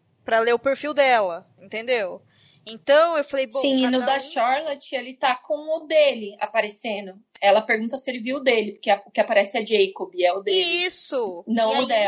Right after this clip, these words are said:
Speaker 1: ele fala, não, eu não, pela pergunta, né, "Você viu o seu perfil?" E ele fala, "Eu queria ver pra ver o que que aconteceu com a gente, mas eu não vi."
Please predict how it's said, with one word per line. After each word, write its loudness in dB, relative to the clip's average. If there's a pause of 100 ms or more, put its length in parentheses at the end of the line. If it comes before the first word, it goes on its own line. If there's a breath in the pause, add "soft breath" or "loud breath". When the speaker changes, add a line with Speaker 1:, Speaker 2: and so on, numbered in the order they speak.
Speaker 1:
ele -6
fala, 0
não, -4 (100)
eu -2
não, -8 (300)
pela 2
pergunta, -6
né, -4
"Você -6
viu -6
o -6
seu 0 (300)
perfil?" -4 (300 loud breath)
E -8
ele -8
fala, 4
"Eu 4
queria -2
ver -2
pra 0
ver -4
o -4
que -14
que -4
aconteceu -6
com -6
a -2
gente, -6
mas -4
eu -2
não -4
vi." -6